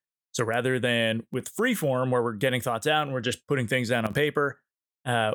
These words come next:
by requiring a certain pattern for our rhymes, we need to think about those thoughts differently.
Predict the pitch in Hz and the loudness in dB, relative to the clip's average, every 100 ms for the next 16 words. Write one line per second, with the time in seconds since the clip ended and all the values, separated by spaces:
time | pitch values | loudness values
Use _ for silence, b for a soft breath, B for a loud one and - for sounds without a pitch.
0 | - 110 120 117 120 - 147 160 175 147 | -4 -2 0 0 -2 -2 0 2 2 2
1 | 131 123 120 - - - 123 120 104 - | 2 2 -2 -2 0 2 2 2 0 -2
2 | - 139 131 120 110 120 104 127 170 135 | -2 0 2 0 0 0 2 0 0 0
3 | 113 123 131 117 - 175 196 165 123 117 | -2 0 2 0 0 -2 0 0 0 0
4 | 120 110 - 113 107 - 160 156 110 - | 0 0 0 0 -2 -2 0 0 0 -2